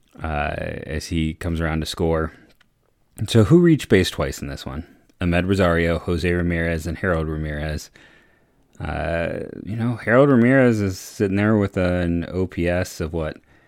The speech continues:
Do the quick math here. Uh, a little over seven hundred. He's been okay. He's not walking at all, so the average, his, his on-base percentage is pretty low. Have to comment on Bradley Zimmer, who's got an O P S over seven hundred as well.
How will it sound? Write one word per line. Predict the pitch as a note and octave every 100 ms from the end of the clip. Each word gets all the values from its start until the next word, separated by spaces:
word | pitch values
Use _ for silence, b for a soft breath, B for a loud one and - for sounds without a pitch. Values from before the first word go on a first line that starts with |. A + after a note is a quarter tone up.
| b b _
Do | F2+
the | E2
quick | - F2 F2
math | E2 E2 -
here. | D#2+ D#2+ D2+ E2 -
Uh, | E2+ F2 E2+ F2 F2
a |
little | G2 G#2 G2+
over | F#2+ F#2 F#2
seven | - G2 G2
hundred. | F#2 E2 E2+ E2+ b b b b b b -
He's | B2 A2
been | A#2
okay. | G2+ F#2+ D2 - -
He's | - -
not | B2 D#2+
walking | D#2+ F2+ - F2+
at | E2
all, | D#2 D#2
so | - D#2+ D#2+
the | C#2+ D#2+ D#2+
average, | D#2 D#2+ E2+ -
his, | E2+ D#2+
his | F#2 F2
on-base | E2+ E2 D#2+
percentage | - E2+ F2 E2+
is | D#2+
pretty | - E2
low. | D#2+ E2 D#2+
Have | - F2+ -
to |
comment | A2 F#2+ F#2
on | F2
Bradley | F2+ F#2 F2+
Zimmer, | F2+ F#2 E2+
who's | F2 D#2+
got | E2
an | E2+
O | E2+
P | F#2
S | D#2+ F2
over | D#2+
seven | - F2 E2
hundred | F2 E2 E2
as | F#2+
well. | F2+ F2+